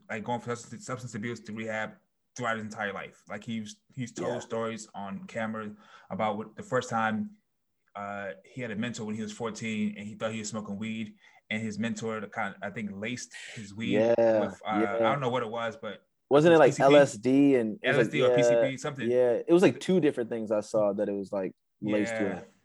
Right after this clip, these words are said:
Speaker 1: So that basically s-, triggered his addiction when he was fourteen.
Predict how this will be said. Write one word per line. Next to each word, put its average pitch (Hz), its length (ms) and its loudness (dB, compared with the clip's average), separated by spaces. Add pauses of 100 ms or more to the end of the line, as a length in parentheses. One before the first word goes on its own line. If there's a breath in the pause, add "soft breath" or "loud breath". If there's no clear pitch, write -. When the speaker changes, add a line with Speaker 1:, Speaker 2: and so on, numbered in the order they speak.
(880)
Speaker 1:
So - 140 -6
that 131 160 4
basically 120 600 -4
s-, - 220 -20 (100)
triggered 120 300 -6
his 113 120 -6
addiction 107 540 -6
when 107 100 -6
he 110 80 -6
was 104 120 -10
fourteen. 104 560 -10